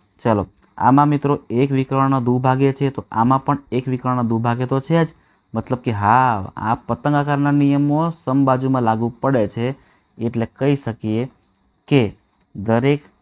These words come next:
સમબાજુ ચતુષ્કોણ એ પતંગ આકાર ચતુષ્કોણ તો કહેવાય જ છે. મતલબ કે સાચું વાક્ય છે આ,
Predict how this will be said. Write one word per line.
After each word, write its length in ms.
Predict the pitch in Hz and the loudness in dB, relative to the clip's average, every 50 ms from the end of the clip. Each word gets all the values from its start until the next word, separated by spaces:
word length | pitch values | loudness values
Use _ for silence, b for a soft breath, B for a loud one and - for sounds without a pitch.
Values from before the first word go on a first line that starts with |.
| _ _ | _ _
સમબાજુ 560 | _ - - 135 135 139 139 139 131 135 135 | _ -8 -2 0 2 2 2 2 2 0 -2
ચતુષ્કોણ 560 | - 131 123 131 127 123 - - 131 135 120 - | -6 -6 -6 -6 -6 -8 -8 -6 -6 -6 -6 -6
એ 80 | 113 | -8
પતંગ 460 | 110 - _ - 120 - - 139 139 127 | -10 -8 _ -8 -6 -4 -2 -2 -2 -2
આકાર 180 | 120 127 127 | -2 -4 -4
ચતુષ્કોણ 480 | 123 110 117 117 - - - 120 117 113 | -6 -6 -6 -8 -10 -6 -4 -2 -2 -2
તો 300 | - - 127 143 156 160 - _ _ _ _ _ _ | -2 -2 -2 -2 -2 -4 -8 _ _ _ _ _ _
કહેવાય 400 | - 101 101 98 107 113 127 127 | -6 -4 -4 -2 0 0 0 -2
જ 40 | 123 - - - | -4 -6 -10 -10
છે. 180 | 120 123 123 - - | -8 -8 -8 -8 -10
મતલબ 300 | 113 131 - - - - | -10 -10 -10 -10 -12 -14
કે 220 | - - - - | -14 -14 -14 -14
સાચું 480 | - - - 135 151 160 - - 165 165 | -10 -4 0 0 0 0 0 -2 0 2
વાક્ય 360 | 151 143 143 - 143 135 131 | 2 0 0 0 -2 -4 -4
છે 160 | - 135 127 | -4 -4 -6
આ, 100 | 123 123 | -6 -6